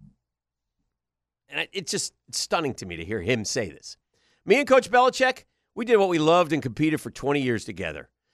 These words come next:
But I wasn't gonna sign another contract in New England, even if I wanted to play until I was fifty.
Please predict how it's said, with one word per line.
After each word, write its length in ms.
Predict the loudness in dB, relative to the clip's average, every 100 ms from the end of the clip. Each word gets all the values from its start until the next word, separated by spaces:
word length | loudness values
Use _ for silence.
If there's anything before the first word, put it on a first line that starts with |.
| _ _
But 100 | 4
I 120 | 6
wasn't 280 | 6 4 2
gonna 140 | -2
sign 280 | 0 2 2
another 340 | 2 2 2 2
contract 540 | 0 -2 0 -2 -2
in 100 | -2
New 120 | 0
England, 280 | 0 -2 -4 -8 _ -2
even 240 | 2 4
if 120 | 6
I 80 | 4
wanted 260 | 4 2 0
to 60 |
play 240 | 0 2 2
until 220 | 2 0
I 80 | 2
was 180 | 0 -4
fifty. 420 | -6 -8 -10